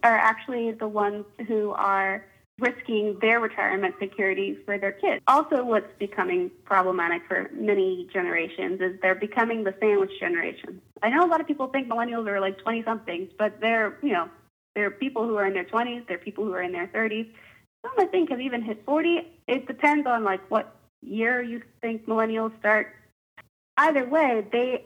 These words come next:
are at that age where they might have kids of their own and also have parents that they need to take care of. So the key is to really have open discussions with your family members.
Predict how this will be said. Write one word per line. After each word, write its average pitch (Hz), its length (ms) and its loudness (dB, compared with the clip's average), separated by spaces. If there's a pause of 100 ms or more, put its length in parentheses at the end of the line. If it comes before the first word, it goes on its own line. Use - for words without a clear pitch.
(140)
are 262 200 8
at 226 260 2
that 214 220 0
age 330 240 0
where 220 160 -2
they 226 260 -4
might 220 320 0
have 214 220 -2 (120)
kids 233 160 -6
of 220 120 -10
their 202 260 -4
own 220 380 0 (380)
and 247 180 -2
also 202 640 -4 (240)
have 190 240 0 (100)
parents 349 360 4
that 214 140 -6
they 196 80 -4
need 190 140 0
to 190 60 -10
take - 280 -14
care - 300 -2
of. - 100 -12
So 254 380 2 (540)
the 240 360 0
key 285 540 0
is 214 280 2 (180)
to 220 140 -4
really 220 600 0
have 214 380 4 (200)
open 220 460 -2
discussions 247 720 -6 (480)
with 247 160 -4
your 269 140 -2
family 277 400 -2
members. 285 520 -2